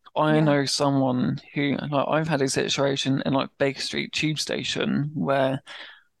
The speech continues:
Speaker 1: I was running late from my meeting. I didn't know where to go. So I was like to the person at T F L, T F L saying, "Oh, can you come in?" Not, um, was like, "Can you direct me for where I need to go for King's Cross?"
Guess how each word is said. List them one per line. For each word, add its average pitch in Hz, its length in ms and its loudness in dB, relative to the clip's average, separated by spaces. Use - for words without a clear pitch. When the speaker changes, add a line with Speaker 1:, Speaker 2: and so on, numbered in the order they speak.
Speaker 1:
I 135 680 2
was - 260 -2
running 151 220 4
late 143 200 2
from 139 140 0
my 135 100 4
meeting. 131 540 2
I - 80 0
didn't 131 320 2
know 139 160 2
where 135 200 2
to - 160 -6
go. 135 400 2
So - 160 0
I - 20 6
was 139 80 0
like 127 140 0
to - 120 -6
the 139 220 -2
person 160 300 0
at - 80 -4
T - 140 -2
F - 180 -2
L, 202 220 2
T - 200 -4
F 147 140 -2
L 170 140 0
saying, 143 240 -2
"Oh, 160 240 0
can 147 180 2
you 147 140 2
come 143 240 0
in?" 135 260 4
Not, 147 400 0
um, 143 260 2
was 139 140 2
like, 131 180 2
"Can 151 160 0
you 143 100 6
direct 135 380 2
me 139 240 2
for 135 140 -2
where 143 140 2
I 143 60 2
need 131 180 0
to - 60 -6
go 165 160 2
for 139 160 -6
King's 139 300 0
Cross?" - 500 -2